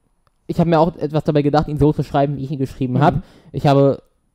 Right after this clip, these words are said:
Speaker 1: mathematische Formeln immer nur in den Anmerkungen benutzt und habe, ähm, die dann wiederum immer erklärt. Ich habe erstmal keine Vorkenntnisse erfordert, die man nicht in diesem Buch selbst erhält. Also ich fange eigentlich von ganz vorne an. Ähm, und deswegen hoffe ich, dass möglichst viele Leute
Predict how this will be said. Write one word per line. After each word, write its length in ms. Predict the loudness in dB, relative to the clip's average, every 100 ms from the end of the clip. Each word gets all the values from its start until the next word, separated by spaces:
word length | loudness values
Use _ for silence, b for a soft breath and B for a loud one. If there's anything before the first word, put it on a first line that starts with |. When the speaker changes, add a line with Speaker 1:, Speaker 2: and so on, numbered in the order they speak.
| _ _
Speaker 1:
mathematische 600 | -4 -2 0 0 -2 -2
Formeln 240 | 0 0
immer 100 | 0
nur 80 | -2
in 40 | -2 -2
den 20 |
Anmerkungen 540 | 0 0 0 0 -2
benutzt 340 | -2 -2 -4 -8
und 100 | -2
habe, 360 | 2 2 0 -4
ähm, 440 | -6 -4 -6 -10 -18 -10
die 40 | -2
dann 160 | 0 2
wiederum 220 | 0 0
immer 140 | -4
erklärt. 300 | -6 0 0 0
Ich 80 |
habe 100 | 0 0
erstmal 440 | 0 0 -2 -4 b b _
keine 260 | 0 0 2
Vorkenntnisse 720 | 4 4 4 -2 -2 -2 0
erfordert, 560 | 0 2 2 2 2 -2
die 100 | -2
man 180 | 0
nicht 300 | 0 -2 -6 -20 _
in 160 | -4 -2
diesem 240 | 0 -2
Buch 160 | -4 0
selbst 260 | 0 0
erhält. 400 | -2 0 0 -2 b b b
Also 120 | -4
ich 100 | -2
fange 180 | -2 -2
eigentlich 180 | -4 -6
von 120 | -4
ganz 180 | -4 -2
vorne 220 | 0 0
an. 240 | -2 -4 -8 b b b -6
Ähm, 380 | -2 -2 -4 -10 _ _ _
und 160 | -6 -6
deswegen 480 | -2 -2 0 -4 -6 -10
hoffe 240 | -8 -4
ich, 20 |
dass 340 | -2 -2 -4 -6
möglichst 380 | -4 -4 -6 -2
viele 140 | 0
Leute 500 | 2 2 2 0